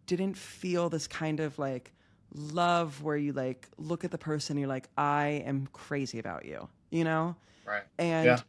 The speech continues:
Speaker 1: it's not that I felt that when I went on these dates with these women in the beginning,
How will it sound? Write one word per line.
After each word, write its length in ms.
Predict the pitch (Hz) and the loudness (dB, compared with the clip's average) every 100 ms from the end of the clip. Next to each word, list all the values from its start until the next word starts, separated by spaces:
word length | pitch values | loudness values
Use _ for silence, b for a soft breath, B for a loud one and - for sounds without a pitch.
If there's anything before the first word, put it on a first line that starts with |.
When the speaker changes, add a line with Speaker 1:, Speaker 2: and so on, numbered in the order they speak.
| _ _ _ | _ _ _
Speaker 1:
it's 160 | 202 196 | 0 2
not 100 | 262 | 0
that 80 | 190 | 0
I 60 | |
felt 320 | 156 - 165 180 | 0 2 0 2
that 160 | 139 | 0
when 100 | 131 | 2
I 60 | 135 | 2
went 160 | 139 | 2
on 120 | 139 135 | 0 0
these 180 | 135 | -2
dates 500 | - - 139 - - | -4 -4 -2 -4 -8
with 220 | 139 131 - | -8 -8 -4
these 420 | 135 127 127 - - | -2 -2 -4 -10 -14
women 560 | 160 143 147 143 135 135 | -8 -2 0 0 0 0
in 100 | 131 | 0
the 60 | 127 | 0
beginning, 680 | 139 131 135 135 127 127 | -2 -2 -2 0 -2 -6